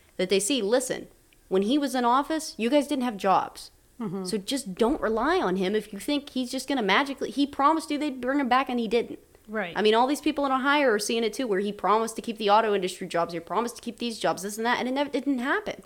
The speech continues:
Speaker 2: Right.
Speaker 1: So I hope that they truly take this as a lesson, you know, that he, he claims he's for the working class, and I know you think you're voting in self-interest, but the results aren't there.
Speaker 2: No, they're not.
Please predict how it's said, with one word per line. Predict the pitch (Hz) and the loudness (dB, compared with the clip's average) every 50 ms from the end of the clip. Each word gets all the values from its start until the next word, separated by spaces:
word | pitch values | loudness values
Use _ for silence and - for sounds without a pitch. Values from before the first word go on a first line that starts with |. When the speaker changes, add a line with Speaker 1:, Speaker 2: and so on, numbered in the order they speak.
| - _ - | -20 _ -12
Speaker 2:
Right. | 220 196 214 202 190 185 196 - _ | -8 -6 -6 -4 -6 -6 -10 -14 _
Speaker 1:
So | - - - 247 262 254 247 - - | -6 0 2 4 6 6 4 4 2
I | 240 214 | 0 0
hope | 202 269 330 330 - | 2 0 0 0 -2
that | 294 247 233 | -6 -4 -2
they | 240 240 | -4 -4
truly | 233 - - 254 262 262 247 226 | -4 -4 -4 -2 -2 -2 -2 -4
take | 214 - 226 226 | -2 -2 -4 -2
this | 220 202 196 - | -4 -6 -6 -6
as | 185 185 | -4 -4
a | 180 | -2
lesson, | 165 175 190 196 - - 156 127 - - - - _ _ _ _ _ - | 0 2 0 0 0 -4 -8 -8 -8 -12 -14 -18 _ _ _ _ _ -8
you | - 170 | -6 -4
know, | 170 165 165 | -2 -2 -2
that | 170 180 180 - | 0 0 -2 -2
he, | - - 247 247 247 233 214 | -2 -4 -2 -2 -2 -2 -4
he | - 202 208 233 | -6 -6 -6 -4
claims | - - 262 269 277 240 | -2 0 0 0 0 0
he's | 247 202 - | -2 -4 -4
for | 220 208 | -4 -2
the | 196 | 0
working | 175 180 190 196 185 190 | 0 0 0 0 -2 -2
class, | - 160 160 160 165 170 - | 0 2 2 2 2 0 -2
and | 160 170 | -4 -2
I | 165 | 0
know | 180 202 | 2 2
you | 247 254 233 220 | 2 2 0 -2
think | - 196 190 - | -2 -4 -4 -4
you're | 165 | -4
voting | 160 165 160 160 160 | -4 -2 -2 -2 -2
in | 160 156 | -4 -6
self-interest, | - 160 156 - - 147 - - - - - - - _ _ _ _ _ _ _ _ _ _ - | -6 -8 -8 -8 -8 -10 -10 -8 -10 -10 -10 -12 -14 _ _ _ _ _ _ _ _ _ _ -4
but | 190 185 | -4 0
the | 196 190 | 0 0
results | 185 175 175 185 226 180 - 254 | 0 2 2 4 2 2 2 0
aren't | 226 226 - | 0 0 0
there. | 190 180 175 151 - - - _ - 214 | 0 0 0 0 -2 -8 -16 _ -12 -8
Speaker 2:
No, | 202 190 180 175 | -8 -6 -6 -8
they're | 175 175 175 165 | -10 -12 -14 -14
not. | 156 156 160 | -14 -16 -18